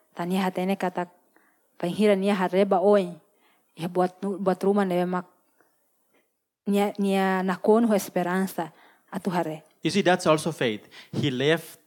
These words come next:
Speaker 2: he, I mean, he went by faith, he stayed there by faith. He also, his hope is also, it's also by faith. He looked forward expectantly.
Speaker 1: Então, ida nem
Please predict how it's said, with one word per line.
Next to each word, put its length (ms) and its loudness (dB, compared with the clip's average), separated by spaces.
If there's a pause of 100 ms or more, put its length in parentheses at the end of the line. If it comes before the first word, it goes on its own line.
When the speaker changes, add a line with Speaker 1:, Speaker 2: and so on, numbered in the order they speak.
(200)
Speaker 2:
he, 340 -4
I 20 0
mean, 180 0
he 180 -2
went 280 0
by 140 4
faith, 320 2
he 100 -2
stayed 280 0
there 100 4
by 180 2
faith. 320 -2 (240)
He 180 -4
also, 460 0 (240)
his 300 -6
hope 560 -2 (240)
is 160 -6
also, 420 -4 (300)
it's 140 -8
also 200 -6
by 180 -8
faith. 300 -12
He 140 -10
looked 240 -6
forward 500 -4
expectantly. 840 -14 (680)
Speaker 1:
Então, 300 4
ida 140 4
nem 280 2